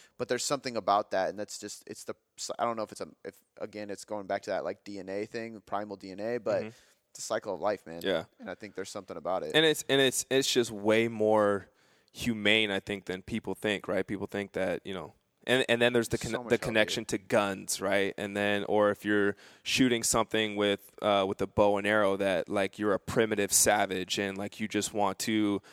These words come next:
Speaker 1: Sounds
Speaker 2: you, you're,
Speaker 1: badass.
Speaker 2: you're thrill killing because you think that it's bad. Like, it, it, that's not it at all. It's, it's,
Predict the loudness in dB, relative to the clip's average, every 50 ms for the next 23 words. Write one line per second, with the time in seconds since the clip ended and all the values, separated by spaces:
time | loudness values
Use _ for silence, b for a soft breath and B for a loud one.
0 | B B B -12 -8 -2 0 0 2 2 4 4 4 4 2 0 2 2 2 2
1 | 2 -2 -4 0 4 6 6 6 6 2 0 0 2 2 2 2 -2 -2 -2 -4
2 | -2 2 4 4 4 4 0 -4 -6 -2 -2 -2 -2 0 0 0 2 2 0 -2
3 | 0 0 2 2 4 2 2 0 2 0 -2 0 0 -4 -4 _ 0 0 0 0
4 | 0 0 0 2 2 0 -2 -2 0 0 2 2 2 0 -2 -6 B B B B
5 | B B B B B 2 4 4 4 2 0 -2 -2 -4 _ _ b b b b
6 | b _ _ 2 2 2 2 0 -2